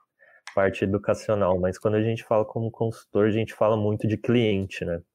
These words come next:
O nosso foco é cliente, o que a gente quer é ajudar o cliente, independente da questão que ele traz. O, ele traz diferentes questões pra gente, é o que o Éder falou, a gente quer adaptar dentro da legislação ambiental,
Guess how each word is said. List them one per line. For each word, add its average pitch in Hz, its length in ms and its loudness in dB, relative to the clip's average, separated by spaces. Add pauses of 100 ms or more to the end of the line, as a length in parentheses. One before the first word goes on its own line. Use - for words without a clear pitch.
(460)
O 95 80 -6
nosso 98 320 0
foco 110 300 2
é - 20 -2
cliente, 127 580 -2
o 95 60 -6
que - 100 -2
a 98 60 2
gente 98 340 -4
quer 95 420 0
é 101 240 2 (140)
ajudar 101 340 2
o 104 100 2
cliente, 113 640 -2
independente 95 840 -4 (300)
da 107 100 2
questão 104 380 0
que - 100 -4
ele 123 160 2
traz. 92 360 4
O, 92 100 -2 (440)
ele 95 120 -2
traz 107 340 2
diferentes 120 460 0
questões 104 420 0
pra 101 200 0
gente, 98 400 -4
é 123 40 6
o 117 80 2
que 139 140 -2
o 127 80 4
Éder 110 200 2
falou, 120 340 2
a 90 60 -2
gente 92 340 -12 (480)
quer 104 300 2
adaptar 104 580 2
dentro 104 500 0
da 110 100 2
legislação 110 720 0
ambiental, 101 720 0